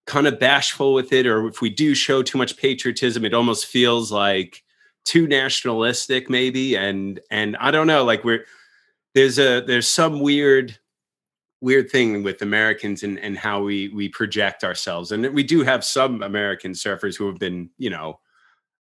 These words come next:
all out and out, full on proud Americans. But I, on the whole, I feel like a lot of American surfers, and particularly in the past and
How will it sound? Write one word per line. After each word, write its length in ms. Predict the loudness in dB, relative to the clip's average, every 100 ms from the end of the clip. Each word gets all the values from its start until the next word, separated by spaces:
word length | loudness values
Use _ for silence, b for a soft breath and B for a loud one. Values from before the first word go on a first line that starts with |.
| 2
all 280 | 2 2 0
out 200 | -2 -2
and 80 | 0
out, 280 | 0 0 -6
full 340 | -8 -4 -2
on 340 | 0 -2 -4
proud 340 | -4 -4 -2 -6
Americans. 540 | -4 -2 -4 -6 -10
But 160 | -8 -6
I, 160 | -6 -6
on 160 | -6 -6
the 60 |
whole, 400 | -8 -4 -2 -2
I 60 | -4
feel 220 | -6 -6
like 140 | -6
a 40 | -6
lot 240 | -4 -2
of 160 | -4 -6
American 480 | -8 -6 -6 -8 -12
surfers, 760 | -8 -6 -6 -6 -10 -10 -14
and 100 | -16
particularly 520 | -12 -8 -6 -4 -4 -4
in 80 |
the 80 | -6
past 580 | -8 -6 -6 -6 -10 -14
and 220 | -14 -16